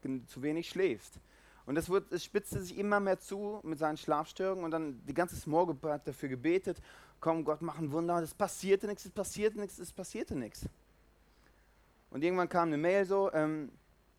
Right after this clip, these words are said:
stand drin, „Fasten macht einen Unterschied. Lass uns,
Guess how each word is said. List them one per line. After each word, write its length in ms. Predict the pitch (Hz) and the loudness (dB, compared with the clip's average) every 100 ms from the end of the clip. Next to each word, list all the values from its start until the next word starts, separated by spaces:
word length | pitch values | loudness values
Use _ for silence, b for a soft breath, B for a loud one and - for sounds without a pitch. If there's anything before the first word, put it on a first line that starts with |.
| _ - | _ -10
stand 320 | - 143 127 | 0 0 2
drin, 320 | 151 170 180 - b b b b | 0 0 -4 -14 b b b b
„Fasten 460 | - 185 - - 160 | 6 6 6 -4 -4
macht 160 | 143 | -2
einen 100 | 147 | -2
Unterschied. 540 | 143 147 135 - 110 - - b b b b b b | -4 -4 -6 -6 -6 -8 -14 b b b b b b
Lass 360 | - 151 190 - | 4 6 6 2
uns, 280 | 185 185 | -4 -4